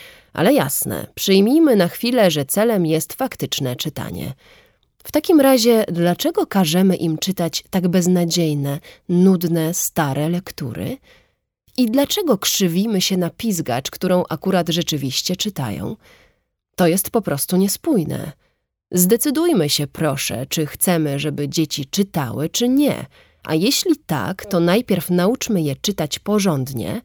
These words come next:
bo wiele dzieci do zaskakująco późnego wieku nie czyta płynnie, a potem dajmy im czytać to, co im się podoba. I kropka”. Trzecią osobą, która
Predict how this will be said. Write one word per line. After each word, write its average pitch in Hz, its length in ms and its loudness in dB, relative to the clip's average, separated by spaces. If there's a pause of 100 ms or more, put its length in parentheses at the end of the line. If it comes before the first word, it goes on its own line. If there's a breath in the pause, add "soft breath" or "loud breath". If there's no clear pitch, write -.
(280 loud breath)
bo 170 140 2
wiele 165 320 4
dzieci 160 380 0
do 160 160 0
zaskakująco 165 840 -2
późnego 160 520 0
wieku 165 440 -2 (240 loud breath)
nie 196 160 6
czyta - 480 -4
płynnie, 190 720 0 (460 loud breath)
a 208 80 0
potem 277 420 4
dajmy 302 380 4
im 294 280 2
czytać 190 480 -2
to, 147 320 -2
co - 220 -4
im 170 140 0
się 233 180 -2
podoba. 311 640 -2 (640 soft breath)
I 208 100 0
kropka”. - 720 -8 (1300)
Trzecią 175 480 0
osobą, 160 520 0
która 156 480 -2